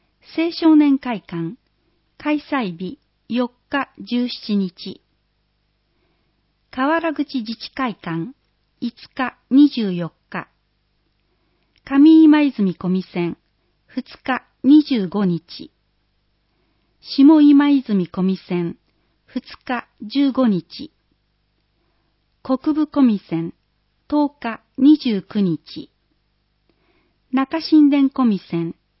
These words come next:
十二日、二十九日。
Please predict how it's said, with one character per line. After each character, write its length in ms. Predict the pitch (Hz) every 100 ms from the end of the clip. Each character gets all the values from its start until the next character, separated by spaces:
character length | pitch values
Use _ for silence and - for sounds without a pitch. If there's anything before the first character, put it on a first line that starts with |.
| -
十 260 | 202 294
二 180 | 294 277
日、 460 | 254 240 - 196 - -
二 200 | 269 311
十 260 | - 226
九 200 | 180 -
日。 440 | 202 165 - -